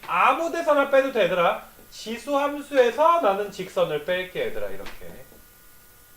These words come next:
자, 이거 계산하면 몇 나와야 된다고? 이거 계산하면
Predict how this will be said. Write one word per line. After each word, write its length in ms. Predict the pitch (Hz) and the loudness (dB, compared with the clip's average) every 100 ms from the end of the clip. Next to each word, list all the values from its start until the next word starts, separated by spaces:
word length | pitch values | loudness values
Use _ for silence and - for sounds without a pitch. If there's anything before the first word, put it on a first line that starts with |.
| - - - - - - - - - - - | -20 -20 -20 -20 -20 -20 -20 -20 -20 -20 -10
자, 160 | - - | -10 -6
이거 160 | 175 | -8
계산하면 420 | 175 165 190 175 147 | -2 0 0 -2 0
몇 160 | 131 | -2
나와야 280 | 175 175 156 | 2 2 2
된다고? 320 | 139 135 135 | 0 -4 -4
이거 220 | 123 123 117 | -6 -8 -10
계산하면 680 | 127 147 - 139 202 277 | -8 -6 -6 -4 -2 -4